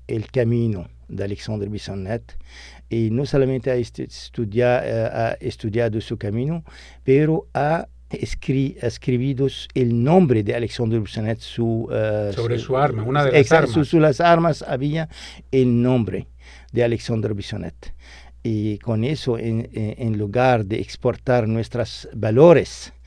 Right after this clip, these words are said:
Speaker 1: de, de humanidad, nuestros val-, valores de, de fraternidad, nue-, nuestros valores de calores, eh, eh,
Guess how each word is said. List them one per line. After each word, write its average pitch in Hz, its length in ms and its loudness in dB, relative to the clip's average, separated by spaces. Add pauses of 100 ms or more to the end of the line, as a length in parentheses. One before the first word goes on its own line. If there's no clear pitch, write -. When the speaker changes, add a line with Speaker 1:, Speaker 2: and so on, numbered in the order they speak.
(380)
Speaker 1:
de, 101 1200 -2
de 101 180 -6
humanidad, 117 680 2
nuestros 107 460 -4
val-, 107 300 -2
valores 107 540 0
de, 98 460 -4
de 95 180 -8
fraternidad, 117 800 2
nue-, 98 220 -4
nuestros 101 500 -6
valores 107 460 -2
de - 120 -4
calores, 107 640 -4
eh, 95 600 -4
eh, 98 180 -4